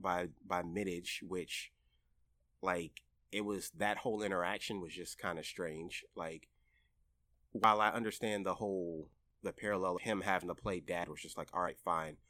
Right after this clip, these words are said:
I'm gonna make you two play this game together and learn to get along." But just the way he's been handling things between them up until this point, for him to just be like, "Fine, whatever, you, you two go play together," like, that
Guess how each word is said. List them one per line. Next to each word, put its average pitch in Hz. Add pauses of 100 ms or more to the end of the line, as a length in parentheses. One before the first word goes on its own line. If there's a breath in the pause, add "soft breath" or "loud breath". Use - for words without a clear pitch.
(240 soft breath)
I'm 92
gonna 95
make 87
you 95
two -
play 85
this 87
game 85
together 78 (280 soft breath)
and 82
learn 90
to 87
get 82 (260)
along." 82 (240)
But 95 (100)
just -
the -
way 120
he's 120
been 107
handling 110
things 92
between 101
them 85 (720)
up -
until 95
this 87
point, 107
for -
him 113
to 101
just 98
be 101
like, 85
"Fine, 98
whatever, 92
you, 85 (200)
you 101
two 107
go 98
play 101
together," 80 (720 soft breath)
like, 90
that 104